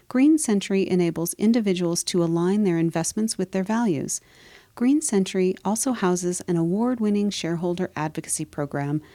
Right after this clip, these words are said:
that directly presses dozens of companies every year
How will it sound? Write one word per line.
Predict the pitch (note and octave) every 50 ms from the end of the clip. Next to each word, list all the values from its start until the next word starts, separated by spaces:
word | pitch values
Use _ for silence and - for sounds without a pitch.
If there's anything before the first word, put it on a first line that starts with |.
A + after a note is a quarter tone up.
| - - _ -
that | - A3+ A3+
directly | A#3+ A#3 A#3+ B3+ C4 - D4+ C#4+
presses | - - - F3+ - - F#3 F#3 F#3 - - -
dozens | - F#3+ G3+ G3+ - B3+ B3 - C4
of | - -
companies | - F#3+ F3+ - F3+ F3 E3+ E3+ - -
every | - E3 E3 G3 G#3
year | F#3+ F3 D#3 D3+ D3+ D3+ D#3